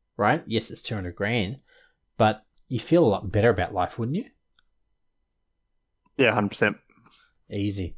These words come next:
Speaker 1: Okay, we'll, we'll work that one out in post-show. Next one up,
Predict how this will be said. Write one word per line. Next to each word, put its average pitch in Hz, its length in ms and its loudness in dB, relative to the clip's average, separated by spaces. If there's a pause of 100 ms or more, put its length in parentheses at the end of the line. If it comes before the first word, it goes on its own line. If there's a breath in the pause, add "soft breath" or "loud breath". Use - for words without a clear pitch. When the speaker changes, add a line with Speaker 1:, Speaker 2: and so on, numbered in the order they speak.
(640 loud breath)
Speaker 1:
Okay, 110 540 0
we'll, 117 160 -2
we'll 131 220 0
work 123 220 2
that 101 140 -8
one 101 140 -6
out 98 140 -2
in 92 120 -8
post-show. 95 580 -6 (1500 soft breath)
Next 156 340 0
one 143 180 0
up, - 340 -4